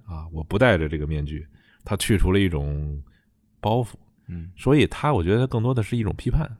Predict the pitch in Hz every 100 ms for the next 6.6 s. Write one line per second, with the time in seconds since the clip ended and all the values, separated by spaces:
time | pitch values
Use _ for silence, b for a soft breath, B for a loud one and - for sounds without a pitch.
0 | _ - - 120 123 92 104 - 135 139
1 | 85 - - 69 76 76 71 69 71 -
2 | _ b b b b b b _ - -
3 | 78 80 - 135 160 85 73 65 71 -
4 | 78 90 71 - - _ b b b b
5 | _ _ _ 82 80 _ 127 131 98 131
6 | 127 113 92 80 71 65